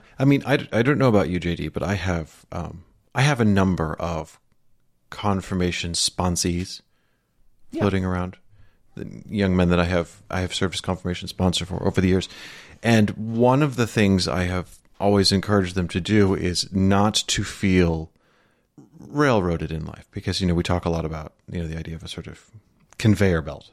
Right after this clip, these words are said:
Speaker 1: through teenage years, through high school to college, and then, you know, the, you know, the, it,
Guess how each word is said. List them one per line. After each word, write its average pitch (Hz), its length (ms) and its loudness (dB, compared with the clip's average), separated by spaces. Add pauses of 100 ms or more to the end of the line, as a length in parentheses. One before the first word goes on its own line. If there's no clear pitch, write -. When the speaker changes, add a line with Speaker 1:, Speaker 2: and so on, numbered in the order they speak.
Speaker 1:
through 87 260 -10
teenage 82 440 -4
years, 80 240 -8
through 80 360 -14
high 87 140 -8
school 85 240 -6
to 87 80 -16
college, 78 480 -4
and 58 100 -16
then, 73 80 -14
you 67 100 -14
know, 65 120 -18
the, 60 240 -18
you - 80 -16
know, 87 140 -12
the, 64 320 -18 (160)
it, 104 60 -18